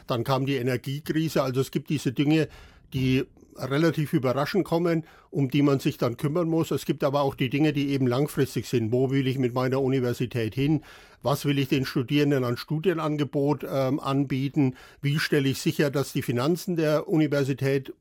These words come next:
ordentlich und geregelt sind und dass keine finanziellen Engpässe auftreten, wie man gerüchteweise jetzt von anderen Unis hört? Wir haben unsere Finanzen einigermaßen im Griff.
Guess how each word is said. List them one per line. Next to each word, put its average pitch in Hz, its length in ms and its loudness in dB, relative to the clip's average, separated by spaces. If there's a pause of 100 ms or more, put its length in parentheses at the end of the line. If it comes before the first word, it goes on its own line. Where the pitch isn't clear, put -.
(260)
ordentlich 151 480 2
und 135 140 0
geregelt 139 540 2
sind 139 320 2 (300)
und 139 240 0
dass 135 120 -2
keine 139 280 2
finanziellen 135 500 0
Engpässe 151 500 2
auftreten, 135 840 2
wie 131 120 2
man 131 200 2
gerüchteweise 123 600 0
jetzt 117 180 -2
von 113 160 -6
anderen 156 280 0
Unis 160 320 2
hört? 139 240 2 (240)
Wir 120 160 -2
haben 127 120 0
unsere 123 240 0
Finanzen 123 400 -2
einigermaßen 123 600 -2
im 117 120 0
Griff. 135 340 0